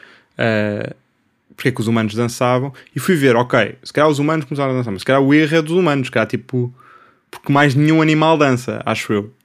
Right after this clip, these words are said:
Então fui ver se havia animais que dançavam. Fora, tipo, eh, rituais de acasalamento e coisas do género, fui ver, tipo, se com uma música, com uma batida, se havia animais que tinham esse impulso também.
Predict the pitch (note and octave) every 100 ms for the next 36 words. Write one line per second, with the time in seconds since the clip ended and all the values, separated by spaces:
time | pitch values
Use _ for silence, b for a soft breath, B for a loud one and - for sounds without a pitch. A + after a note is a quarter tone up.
0 | _ - D3+ C3 D#3+ C3+ D3 B2+ D3+ C3+
1 | D3 C#3+ C#3+ C#3+ C3+ - C3 B2+ A#2 G2+
2 | F#2 - B B B - D#3 D#3+ D3+ B2+
3 | - - G2+ G2 A2 - F#3+ _ _ _
4 | - G#2+ G2+ G2 F#2+ - A#2+ - - B2
5 | B2+ B2 B2 B2+ A#2 A#2 A#2+ C3 C3 B2+
6 | C3 A#2+ A#2+ A#2 C#3+ C#3+ B2+ C#3+ B2 D3+
7 | D3+ - D#3+ _ E3 C3+ B B - -
8 | G3 C#3 G#2 B2 - E3+ D3+ C3+ B2 C3+
9 | D3 B2+ D#3 F3+ F3+ F3 - D3 C3 A#2+
10 | A#2 A#2+ B2 C#3 C#3 E3 F3+ G3 _ _
11 | _ - - - F3 F3 E3 D3+ E3 E3+
12 | E3+ D#3+ D#3+ E3 - E3+ E3 D#3+ - E3
13 | C#3+ D3+ C#3 B2+ - C#3 B2+ A#2+ B2+ C3+